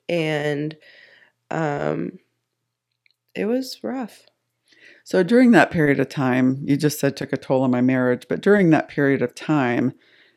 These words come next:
Speaker 2: um, in and out of mental health struggles,
Speaker 1: Mm-hmm.
Speaker 2: ups and downs, in and
Speaker 1: Mm-hmm.
Speaker 2: out.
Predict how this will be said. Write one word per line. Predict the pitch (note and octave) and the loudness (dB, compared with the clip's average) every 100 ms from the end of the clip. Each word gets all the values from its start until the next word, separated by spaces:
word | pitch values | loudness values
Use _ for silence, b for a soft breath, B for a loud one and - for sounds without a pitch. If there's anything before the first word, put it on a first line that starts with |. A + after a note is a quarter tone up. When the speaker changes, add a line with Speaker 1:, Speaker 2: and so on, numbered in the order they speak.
| b - | b -2
Speaker 2:
um, | D3 C3 C3 B2+ C3+ _ _ _ _ _ _ _ _ _ _ _ _ _ _ _ _ _ _ _ _ _ | 0 2 2 0 -6 _ _ _ _ _ _ _ _ _ _ _ _ _ _ _ _ _ _ _ _ _
in | F3+ F3 | 4 6
and | E3 | 6
out | D3 C#3+ C#3 - | 6 2 0 0
of | C#3+ C#3 C3+ C3+ - _ _ _ _ _ _ _ _ _ _ | 0 2 -2 -8 -20 _ _ _ _ _ _ _ _ _ _
mental | D3 D3 D3 D3+ C#3+ - C#3+ C3 B2+ C3 _ _ | -4 0 4 4 4 2 2 2 0 -2 _ _
health | - C3+ B2+ - | -6 -6 -6 -10
struggles, | - - - C3 B2 G2+ - | -16 -16 -6 -4 -4 -6 -6
Speaker 1:
Mm-hmm. | G3 F#3 F#3 F3 F#3 F#3+ _ - | -6 -4 -6 -6 -6 -10 _ -2
Speaker 2:
ups | D3 - D#3 | -2 -2 -4
and | D3 | -2
downs, | C3 C3 C3 - C3 | -2 -4 -6 -6 -8
in | - C#3+ | -4 0
and | C#3+ C#3 | 0 0
Speaker 1:
Mm-hmm. | C3+ | -2
Speaker 2:
out. | C3 - | -4 -6